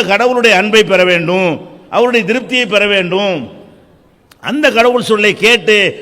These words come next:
வாழ்க்கை அமைத்துக் கொள்ள வேண்டும். இதற்காகத்தான் இறைவனை நீங்கள் பயந்து கொள்ளுங்கள். இந்த மரணத்திற்கு பிறகு உள்ள இன்னொரு வாழ்க்கை இருக்கிறது, அந்த வாழ்க்கையை கவனத்தில் கொண்டு இந்த உலகத்தில் வாழுங்கள்.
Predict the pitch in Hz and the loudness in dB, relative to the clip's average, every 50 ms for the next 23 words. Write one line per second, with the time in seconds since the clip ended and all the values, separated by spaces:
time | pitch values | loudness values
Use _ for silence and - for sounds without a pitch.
0 | - - - - 190 226 240 214 226 214 214 233 240 208 196 202 190 202 190 190 | -16 -16 -6 0 0 0 2 2 0 0 2 0 -2 -2 -2 -4 -2 -2 0 0
1 | 185 185 180 175 170 190 196 190 175 156 - - 160 180 220 233 269 277 226 - | 0 0 0 0 -2 -4 -4 -4 -6 -8 -12 -12 -8 -6 0 0 0 0 0 -2
2 | 240 233 220 208 208 - - 233 269 277 247 190 - - - - - 180 214 220 | -2 0 0 0 -2 -2 -2 -2 0 0 0 -2 -6 -10 -18 -16 -6 -2 2 4
3 | 233 220 202 202 220 226 220 208 190 185 170 170 180 196 196 190 185 170 175 160 | 4 4 2 2 -2 -2 -2 -2 -2 -2 -2 0 -2 -2 0 -2 -4 -4 -4 -6
4 | 160 151 143 156 170 180 180 165 139 - - - - - - - - 190 208 208 | -6 -4 -4 -2 -2 0 -2 -2 -4 -8 -12 -18 -20 -20 -20 -10 -8 -6 -4 -2
5 | 196 180 180 190 208 247 254 254 196 240 226 202 220 196 170 214 214 208 208 202 | -2 -2 0 -2 0 0 -2 -2 -2 -2 -2 -2 -4 -4 -2 -4 -4 -4 -4 -4
6 | 202 196 190 190 214 220 214 202 180 170 190 208 214 156 185 196 190 185 175 151 | -2 -2 -2 -2 -2 -2 -2 -2 -2 0 -2 -2 -2 -2 0 0 2 2 0 0
7 | 180 196 233 294 285 190 - - - - - - 160 220 240 226 220 190 170 180 | -2 0 2 2 2 2 0 -2 -8 -16 -8 -6 -4 -4 0 0 0 0 2 0
8 | 208 254 285 269 - - 277 262 254 240 214 175 202 214 233 240 214 156 233 214 | 2 2 0 0 0 -2 0 2 2 2 2 0 0 0 0 -2 -2 0 0 0
9 | 208 208 247 262 302 285 277 254 254 247 240 233 214 226 - 226 220 196 185 180 | 0 0 0 0 0 0 2 2 2 4 4 2 2 0 0 0 0 2 2 2
10 | 190 196 190 175 165 175 185 202 | 0 0 -2 -2 -2 -2 0 0